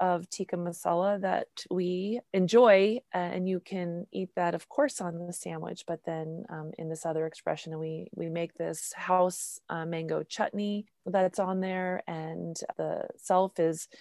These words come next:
infused with tomatoes and ginger and garam masala. And,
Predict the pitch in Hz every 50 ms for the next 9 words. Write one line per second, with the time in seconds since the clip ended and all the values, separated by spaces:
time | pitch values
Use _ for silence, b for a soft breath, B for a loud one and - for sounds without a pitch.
0 | B B B B - 175 175 175 - 185 180 180 180 180 - - 175 170 - -
1 | 190 180 170 170 175 170 170 165 165 165 160 - 165 160 156 156 156 156 156 156
2 | 156 _ - 156 - 185 196 190 185 190 180 175 175 175 170 170 170 170 170 165
3 | 160 160 156 160 156 170 165 165 170 170 165 165 170 170 - - 190 180 180 180
4 | 180 180 180 175 175 165 160 160 160 160